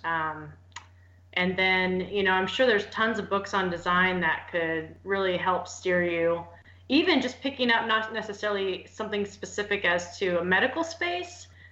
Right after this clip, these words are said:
but, like, a color study book might be beneficial, because color really can play in a lot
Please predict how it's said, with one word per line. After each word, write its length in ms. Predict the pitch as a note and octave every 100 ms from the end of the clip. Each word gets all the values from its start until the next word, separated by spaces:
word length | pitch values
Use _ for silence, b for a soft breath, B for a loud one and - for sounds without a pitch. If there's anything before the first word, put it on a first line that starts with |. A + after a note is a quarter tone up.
| B -
but, 340 | G#3+ G#3 G3+
like, 180 | G#3+ F#3+
a 40 | F3+
color 400 | - B3 A3+ G3
study 400 | - F#3 E3 D#3+
book 320 | E3+ E3+ -
might 240 | G3 F#3+ F#3
be 80 | F#3
beneficial, 760 | F3+ F3+ E3 F3+ E3 - D#3 -
because 340 | F#3+ G#3 F#3+
color 400 | - B3+ B3 A#3
really 240 | G#3+ G#3+ G#3
can 200 | G#3 F#3+
play 340 | G#3 G3+ F#3+
in 100 | A#3+
a 60 | B3+
lot 560 | F3 E3+ E3+ E3+ -